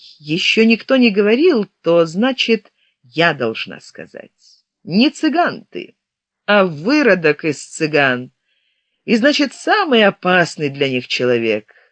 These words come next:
Вот такие, как ты, добрые, и есть самые опасные люди.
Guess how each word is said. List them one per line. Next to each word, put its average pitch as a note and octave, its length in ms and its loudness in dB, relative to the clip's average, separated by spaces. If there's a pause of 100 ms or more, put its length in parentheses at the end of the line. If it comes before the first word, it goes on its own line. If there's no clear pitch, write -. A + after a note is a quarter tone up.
(800)
Вот B3 280 -4
такие, C4 580 0
как - 240 0
ты, G#3 220 -4
добрые, G3 640 2
и G#3+ 80 -2
есть D#3 420 0
самые F#3 460 2
опасные C#3 600 -4
люди. A#2 560 -10